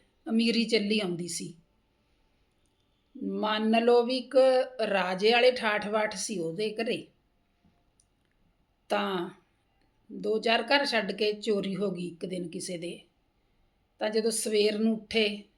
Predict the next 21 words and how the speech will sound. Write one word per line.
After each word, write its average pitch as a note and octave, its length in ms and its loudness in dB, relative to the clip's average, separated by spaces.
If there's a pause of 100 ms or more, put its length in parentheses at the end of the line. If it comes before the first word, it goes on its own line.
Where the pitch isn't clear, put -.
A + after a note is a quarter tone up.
(340)
ਤਾਂ G#3 120 -4
ਉਹਦੇ A3+ 180 2
ਘਰੇ C4+ 200 2
ਇਕੱਠ G#3 360 0
ਹੋ G#3 160 0
ਗਿਆ, A3 160 2
ਸਾਰੇ A3 320 2
ਗਏ A3+ 260 2
ਤਾਂ A3 140 0
ਇਹ, A3 220 4
ਉਹ C4 200 2
ਸੇਠ G#3 360 0
ਵੀ G3 140 -8
ਵਗ F3 180 -4
ਗਿਆ। F3 280 -2 (2750)
ਤਾਂ A3 100 -2
ਉੱਥੇ A#3+ 360 0
ਜਾ C4+ 140 6
ਕੇ C#4+ 140 -2
ਕਹਿਣ B3 360 2
ਲੱਗਿਆ, G3 480 0